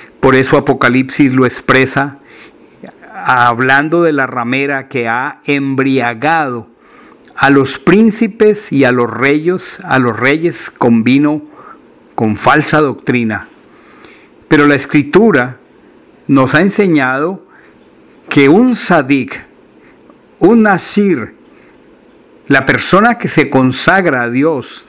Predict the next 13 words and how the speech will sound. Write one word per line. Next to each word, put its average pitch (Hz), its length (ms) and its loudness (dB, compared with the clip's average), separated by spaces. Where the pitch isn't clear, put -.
esta 160 320 2
no 160 160 2
tomaba 127 460 -2
vino, 147 400 -2
no 147 240 2
tomaba 123 460 2
sidra, 160 640 -4
no 156 260 4
se 220 200 2
dejaba 175 440 -2
crecer 160 360 -2
el 165 180 -4
cabello, 143 580 -4